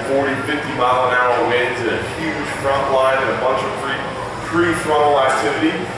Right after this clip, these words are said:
it would be Thursday or Friday before everything was back to normal and the fishing got good again. And the fishing would have been even better today.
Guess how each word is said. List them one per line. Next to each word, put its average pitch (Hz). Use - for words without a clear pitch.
it 156
would 160
be 147
Thursday 151
or -
Friday -
before -
everything 113
was 107
back 113
to 127
normal 123
and -
the -
fishing -
got -
good -
again. -
And 127
the 127
fishing 113
would 107
have 104
been 110
even -
better 117
today. -